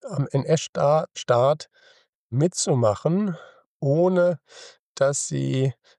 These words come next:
eben außer ein bisschen Zeit und grundsätzliche ideologische Bereitschaft, viel mehr müssen sie gar nicht mitbringen. Ja, die S S, äh, ist einfach auch nicht für jeden, der da mitmachen möchte, offen. Und die S A aber schon.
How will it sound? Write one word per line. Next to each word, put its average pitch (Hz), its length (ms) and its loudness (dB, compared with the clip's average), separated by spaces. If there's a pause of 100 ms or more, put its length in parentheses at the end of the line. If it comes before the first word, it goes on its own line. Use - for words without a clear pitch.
(200)
eben 127 240 2
außer 147 340 0
ein 135 160 -2
bisschen 123 360 0
Zeit 131 520 0 (400)
und 127 300 -2
grundsätzliche 135 640 0
ideologische 135 580 -2
Bereitschaft, 123 560 0
viel 160 140 0
mehr 151 180 2
müssen 143 300 -2
sie 139 160 -2
gar 127 180 4
nicht 131 160 -4
mitbringen. 113 540 -2 (680)
Ja, 127 100 4
die 139 120 -4
S 135 160 2
S, 151 360 0 (540)
äh, 127 160 2
ist 165 200 0
einfach 143 320 2
auch 131 120 -2
nicht 143 200 0
für 135 120 -6
jeden, 143 560 0 (380)
der 127 100 2
da 123 140 2
mitmachen 135 520 0
möchte, 127 320 -2
offen. 135 420 -2 (580)
Und 127 420 0
die 135 80 -4
S 131 180 0
A 127 240 2
aber 151 200 0
schon. 117 420 0